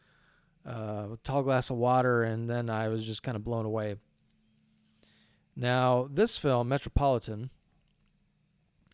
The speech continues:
is similar in that, yeah, dialogue-based with these upper-class white kids in Manhattan.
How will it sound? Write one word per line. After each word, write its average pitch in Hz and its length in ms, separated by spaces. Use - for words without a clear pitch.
is 160 180
similar 202 720
in 151 160
that, 151 500
yeah, 131 180
dialogue-based 139 920
with 127 100
these 123 340
upper-class - 1500
white 131 260
kids 127 320
in 117 80
Manhattan. 131 800